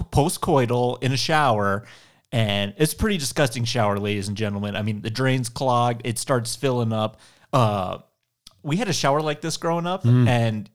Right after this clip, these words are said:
Speaker 1: th-, there was times when I was like, "I wonder if I could get this whole thing to fill up," much like this scene here.
Speaker 2: Mm-hmm.
Speaker 1: So I would try it. I'd put a towel over the drain, and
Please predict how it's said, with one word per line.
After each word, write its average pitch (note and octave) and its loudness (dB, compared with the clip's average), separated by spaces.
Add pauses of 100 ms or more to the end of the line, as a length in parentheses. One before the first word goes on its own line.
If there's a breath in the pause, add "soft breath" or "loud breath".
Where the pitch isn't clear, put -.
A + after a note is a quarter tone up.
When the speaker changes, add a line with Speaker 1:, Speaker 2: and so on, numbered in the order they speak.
(160)
Speaker 1:
th-, B2+ -8
there D#3+ 4
was E3 2
times C3+ -2
when B2+ -2
I A#2 2
was A2+ -2
like, A#2 -4 (260)
"I D3+ -8
wonder G#3 -6
if G3+ -10
I D#3 -4
could A#2+ -10
get B2 -8
this A#2+ -6
whole A#2 -8
thing A2 -8
to G2+ -8
fill G#2 -10
up," A2 -10
much C3 -4
like A#2+ -4
this A#2 -2
scene A2+ -6
here. G#2 -2 (100)
Speaker 2:
Mm-hmm. F2 -8 (160)
Speaker 1:
So D#3+ 0
I D#3 6
would G#3 2
try A3 4
it. E3 4
I'd C3+ 2
put D3+ 2
a B2 -4
towel D#3 0
over B2+ 0
the A2 -6
drain, C3 -4
and A2+ -4